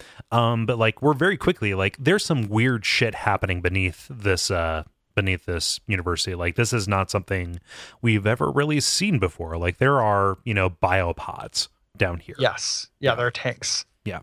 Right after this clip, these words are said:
Speaker 2: Um, and this fight, you know, who's near the, the breeding pods, the kind of gimmick to this fight, it's just an intro boss, but he can actually use his ability called Fission to summon more monsters.
Speaker 1: Right.
Speaker 2: So you're, you're kind of on a clock, like, you wanna get him down as soon as possible so he doesn't
Speaker 1: Mm-hmm.
Speaker 2: fill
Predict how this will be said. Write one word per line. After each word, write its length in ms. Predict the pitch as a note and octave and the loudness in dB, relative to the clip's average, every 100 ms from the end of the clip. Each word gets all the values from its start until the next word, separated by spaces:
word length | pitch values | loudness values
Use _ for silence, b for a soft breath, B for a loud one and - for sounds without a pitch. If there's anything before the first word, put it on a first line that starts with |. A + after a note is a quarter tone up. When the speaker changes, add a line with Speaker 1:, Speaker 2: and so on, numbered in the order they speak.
| - | -2
Speaker 2:
Um, 300 | B2+ A#2+ B2+ | 0 0 0
and 100 | D#3+ | 2
this 120 | D#3 - | 2 4
fight, 340 | C#4+ B3 E3 | 2 2 0
you 80 | D3+ | 2
know, 160 | C#3 | 2
who's 260 | D3+ C#3+ C#3+ | 2 0 0
near 200 | D3 C#3+ | 2 4
the, 200 | C3 C3 | 4 2
the 120 | B2+ | 0
breeding 220 | C#3 E3+ C3+ | 0 2 2
pods, 420 | A#2+ A#2+ A#2 - | 4 4 0 -4
the 80 | D#3 | 0
kind 140 | A#3 | 2
of 60 | A#3 | 4
gimmick 220 | E3+ F3 | 4 2
to 80 | D3 | 0
this 100 | C3+ | -2
fight, 220 | - C3 | 0 2
it's 200 | D3 C#3+ | 0 0
just 200 | - F#3 | 0 0
an 100 | D#3+ | 2
intro 360 | D3 C#3 C#3+ B2+ | 2 2 2 4
boss, 420 | A#2+ A#2 A#2 - | 4 4 0 -6
but 240 | C3+ C#3 B2 | -2 0 0
he 140 | E3 | 0
can 200 | E3 D3+ | 2 4
actually 360 | C#3 C3 D3 C3+ | 2 2 2 4
use 160 | C#3+ | 4
his 160 | C#3 C3 | 4 4
ability 300 | B2+ B2+ B2 | 4 2 4
called 180 | A#2+ A#2 | 0 2
Fission 280 | C3+ B2 A#2 | 2 2 2
to 60 | |
summon 260 | - A#2+ A#2 | 2 2 4
more 140 | A2+ | 2
monsters. 540 | A2 G#2+ - - - - | 0 -4 -6 -6 -6 -2
Speaker 1:
Right. 240 | A#2 G#2 - _ _ - | 0 0 -2 _ _ 0
Speaker 2:
So 180 | D3 D3 | 4 6
you're, 220 | D#3 G3 | 4 4
you're 160 | E3 | 4
kind 160 | C#3+ F3 | 4 6
of 80 | D#3 | 4
on 100 | C#3 | 2
a 60 | |
clock, 360 | - C3 B2 - | 2 2 2 0
like, 140 | C3 | -4
you 60 | C3 | 2
wanna 140 | C3+ | 2
get 120 | C3 B2+ | 2 0
him 80 | |
down 220 | B2 A#2+ A#2 | 2 2 0
as 80 | |
soon 80 | - | -2
as 80 | C3 | 2
possible 420 | F#3+ F#3 - D3+ | 2 2 2 0
so 80 | C#3 | 2
he 60 | B2+ | 2
doesn't 160 | A2+ | 4
Speaker 1:
Mm-hmm. 80 | D#3 | 2
Speaker 2:
fill 320 | B2+ A#2+ A#2 | 0 -2 -4